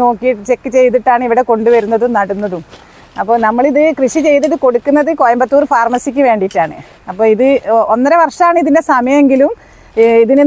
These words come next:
നല്ല റേറ്റ് കിട്ടുന്നുണ്ട്. അതായത്, അതായത് ഇപ്പോൾ ഇത്, ഏ, ഉണക്കിയാൽ തന്നെ ഒരു അഞ്ഞൂറ് അറുന്നൂറ് രൂപ ഒരു കിലോക്ക്, ഏ, നമുക്കിതിന് റ-, വിലയുണ്ട്. അപ്പോൾ നമ്മളിത് എഗ്രിമെന്റ് എഴുതുകയാണ്, ഓരോ മൂന്ന് വർഷം ഇങ്ങനെ മാറ്റി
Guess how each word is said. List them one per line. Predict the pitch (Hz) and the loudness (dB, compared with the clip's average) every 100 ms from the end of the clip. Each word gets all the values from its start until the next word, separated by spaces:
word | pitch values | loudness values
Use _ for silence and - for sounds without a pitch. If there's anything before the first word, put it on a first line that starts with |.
| 269 | 4
നല്ല | 269 294 302 220 240 | 4 4 2 2 2
റേറ്റ് | 254 294 359 | 2 0 0
കിട്ടുന്നുണ്ട്. | 311 233 220 190 185 | 0 0 0 0 2
അതായത്, | 208 240 226 | 2 4 4
അതായത് | 240 254 285 | 2 2 0
ഇപ്പോൾ | 294 302 269 | 0 2 2
ഇത്, | 294 277 214 233 | 2 2 2 2
ഏ, | 233 226 226 | 4 2 2
ഉണക്കിയാൽ | 240 - 311 320 320 | 0 0 0 2 2
തന്നെ | 294 302 | 2 2
ഒരു | 285 294 - 240 | 2 0 0 0
അഞ്ഞൂറ് | 254 277 302 294 | 2 2 4 2
അറുന്നൂറ് | 247 262 294 277 | 2 0 0 2
രൂപ | 269 269 | 0 2
ഒരു | 269 233 | 0 0
കിലോക്ക്, | 254 247 262 294 392 - - - - | 0 2 0 -2 -4 -8 -20 -20 -6
ഏ, | 240 240 | 0 2
നമുക്കിതിന് | 240 - 269 254 277 - 220 - 233 | 0 0 0 2 2 0 -8 -12 -2
റ-, | 240 214 220 | 2 2 4
വിലയുണ്ട്. | 240 262 208 165 - - - - | 2 2 0 -4 -8 -16 -18 -8
അപ്പോൾ | 214 262 | -2 0
നമ്മളിത് | 254 294 311 285 | 2 2 2 2
എഗ്രിമെന്റ് | 240 320 349 370 | 2 2 2 2
എഴുതുകയാണ്, | 277 240 254 226 | 2 2 2 2
ഓരോ | 226 294 294 | 2 2 2
മൂന്ന് | 285 294 | 2 2
വർഷം | 254 302 | 0 -2
ഇങ്ങനെ | 294 302 | 2 2
മാറ്റി | 240 240 | 2 0